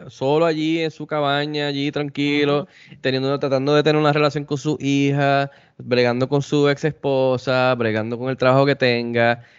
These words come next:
Speaker 1: eh, perdiendo el amor de su vida y que la nena venga llena de optimismo, enamorada, como en algún momento él lo estuvo, eh, con su esposa y después con Twist, pues que si no hubiesen pasado estas cosas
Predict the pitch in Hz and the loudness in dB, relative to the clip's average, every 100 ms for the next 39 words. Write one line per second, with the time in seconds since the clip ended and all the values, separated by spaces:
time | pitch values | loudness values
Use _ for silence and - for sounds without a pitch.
0 | _ - 117 113 - 120 113 113 120 143 | _ -2 2 0 2 2 2 0 2 4
1 | 143 127 127 139 160 143 127 123 120 120 | 6 6 4 0 0 0 0 0 0 0
2 | 120 117 117 117 110 110 120 135 143 147 | -2 -4 -6 -6 -6 -4 -2 -2 -2 -2
3 | 143 139 139 - _ - 113 113 123 131 | 2 2 2 -4 _ -12 -6 -4 0 0
4 | 139 139 139 143 135 135 131 135 131 127 | 2 0 -2 -4 -4 -6 -6 -8 -6 -4
5 | 113 101 95 92 110 131 131 135 131 131 | -2 -2 -4 -2 2 4 4 4 4 2
6 | 131 127 - 107 107 101 98 98 104 113 | 0 -4 -6 -8 -6 -6 -6 -6 -4 -2
7 | 123 120 127 131 123 135 123 117 123 123 | -2 0 0 0 -2 -2 0 0 -2 -4
8 | _ _ - - 104 101 98 98 95 92 | _ _ -18 -10 -6 -4 -4 -4 -4 -4
9 | 87 82 107 101 92 - 104 - 123 101 | -6 -6 -8 -4 -4 -2 -2 0 0 0
10 | - - 107 - 135 127 - - - - | -4 -2 -4 0 0 0 -6 -18 -18 -18
11 | _ 117 117 110 - 110 107 104 101 92 | _ -2 0 0 0 0 0 0 -2 -4
12 | - _ _ _ _ _ _ _ - 139 | -8 _ _ _ _ _ _ _ -4 0
13 | 131 139 147 156 180 - 170 175 160 156 | 2 4 4 4 0 0 0 4 4 2
14 | 165 151 - 151 113 90 | -2 -2 2 2 0 -8